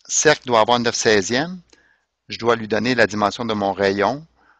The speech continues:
Donc, mon rayon, il va être de, de neuf, neuf trente-deuxièmes de pouce, c'est-à-dire zéro virgule vingt-huit cent vingt-cinq.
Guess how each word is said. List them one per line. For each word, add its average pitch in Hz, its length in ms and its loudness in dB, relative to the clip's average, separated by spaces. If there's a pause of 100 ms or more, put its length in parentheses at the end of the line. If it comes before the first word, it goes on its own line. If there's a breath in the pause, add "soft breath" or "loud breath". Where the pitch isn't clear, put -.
(120)
Donc, 110 240 -2
mon 104 180 -2
rayon, 101 480 0
il 110 80 -8
va 95 260 2
être - 140 -8
de, 98 120 -4
de 92 560 -2 (160)
neuf, - 600 -8
neuf 110 220 -8
trente-deuxièmes 101 540 -4
de 101 80 -6
pouce, - 400 -12
c'est-à-dire 110 760 -6 (280)
zéro 98 320 -6
virgule 107 640 -6
vingt-huit 92 840 -8
cent 98 140 -6
vingt-cinq. 92 360 -12